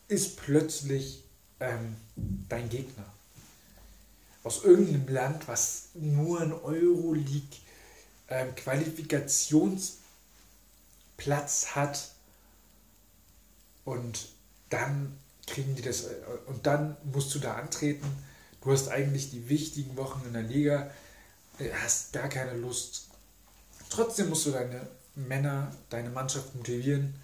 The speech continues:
Ähm, und man stelle,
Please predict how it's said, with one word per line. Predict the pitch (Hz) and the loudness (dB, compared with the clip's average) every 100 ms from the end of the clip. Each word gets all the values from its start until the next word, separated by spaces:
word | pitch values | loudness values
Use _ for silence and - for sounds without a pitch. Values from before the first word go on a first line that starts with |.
| - - - - - - - - | -20 -20 -20 -20 -20 -20 -20 -14
Ähm, | - 110 110 110 - - - - - - - - - - - - - - - - | -6 -4 -4 -6 -12 -14 -14 -14 -18 -20 -20 -20 -20 -20 -20 -20 -20 -20 -18 -4
und | 147 139 | -2 0
man | 127 113 | -2 -4
stelle, | - 143 135 147 | 0 4 6 4